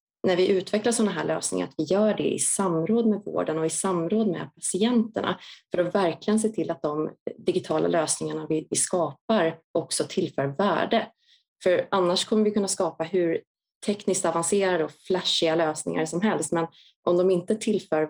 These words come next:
värde till patienterna och värde till vården, så, så kommer de helt enkelt inte att användas.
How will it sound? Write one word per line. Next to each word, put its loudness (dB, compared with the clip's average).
värde 0
till -6
patienterna -4
och -4
värde 2
till 0
vården, -2
så, 0
så 0
kommer 2
de 4
helt -2
enkelt -6
inte -2
att -6
användas. 0